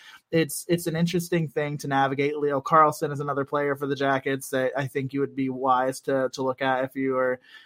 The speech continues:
trying to, trying to piece together who Columbus can end up grabbing there at the, at that, you know, we're hoping they don't fall below third. If they fall below third, we're gonna get a little nervous, but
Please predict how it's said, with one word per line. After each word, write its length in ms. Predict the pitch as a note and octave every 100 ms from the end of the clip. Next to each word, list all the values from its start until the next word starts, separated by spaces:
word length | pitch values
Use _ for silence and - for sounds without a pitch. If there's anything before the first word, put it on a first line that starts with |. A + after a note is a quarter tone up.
| -
trying 280 | D#3+ C#3+ C#3
to, 320 | C3 B2+ B2+
trying 160 | - C#3+
to 60 | C3+
piece 180 | C#3
together 260 | C3+ C#3 C3
who 360 | C3+ C#3 C#3 C3+
Columbus 340 | C#3+ C3+ C3+
can 100 | C3+
end 140 | C3
up 100 | B2+
grabbing 460 | - B2+ B2+ B2+ B2
there 340 | B2 B2+ B2 - - - -
at 240 | B2+ -
the, 260 | A#2+ A#2 A#2
at 180 | C3 B2
that, 280 | B2 A#2+ -
you 120 | D3
know, 180 | B2 A2+ _ _ _ _ _ -
we're 200 | F#3 A#3+
hoping 340 | A3+ G#3 G3
they 120 | F3 D#3
don't 180 | D3
fall 160 | D3+ C3+
below 220 | C3 B2
third. 480 | - C3+ C3 C3+ D#3
If 120 | D3
they 120 | D#3+ E3
fall 220 | F#3 F3
below 220 | E3+ D#3
third, 300 | D#3 D3 D3
we're 100 | C#3+
gonna 120 | C#3+
get 120 | C#3 C3+
a 40 |
little 160 | C3+ B2+
nervous, 500 | B2+ B2 B2+ B2 -
but 240 | A#2+ A#2+